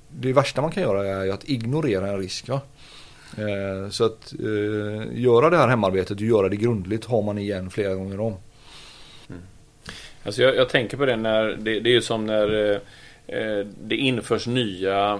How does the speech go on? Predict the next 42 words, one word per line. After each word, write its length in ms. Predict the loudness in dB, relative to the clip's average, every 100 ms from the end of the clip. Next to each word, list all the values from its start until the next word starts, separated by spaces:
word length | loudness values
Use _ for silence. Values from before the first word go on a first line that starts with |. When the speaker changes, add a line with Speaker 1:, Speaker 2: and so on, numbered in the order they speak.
| -4
Speaker 2:
eh, 380 | -4 -4 -4 -8 -12 -14 -14
kan 180 | -4 0
vara 260 | 2 2 2
restriktioner 720 | -2 -4 -4 -2 -2 -4 -4
eller 180 | -4 -4
krav 500 | -2 0 2 2 -2
som 140 | -4
kommer 260 | -6 -6 -4
från 180 | -4 -4
E 260 | -4 -4
U 160 | -2 -2
eller 120 | -2
liknande. 480 | -4 -6 -4 -6 -4
Vi 100 | -4
pratade 360 | -2 -2 -2 -6
om 80 |
G 120 | -4 -4
D 100 | -4
P 320 | -2 -2 -2
R 140 | -2 -2
innan 420 | -4 -6 -6 -6
och 60 | -6
så 100 | -4
vidare. 380 | -2 0 -2 -4 -16 -20 -20 -20 -6
Eh, 300 | 2 4 4 2
så, 420 | -2 0 0 -2
så 180 | -2 2
hamnar 440 | 2 0 0 0
du 140 | 0 0
förr 180 | 2 2
eller 140 | 2
senare 360 | 0 0 0 -4
i 20 |
en 60 |
situation 440 | -6 -8 -8 -8 -6
där 80 | -6
man 160 | -6
måste 240 | -6 -8 -10
investera 560 | -8 -4 -4 -2 -2
i 140 | -4 -4
det. 180 | -6
Och, 360 | -4 -2 0 -2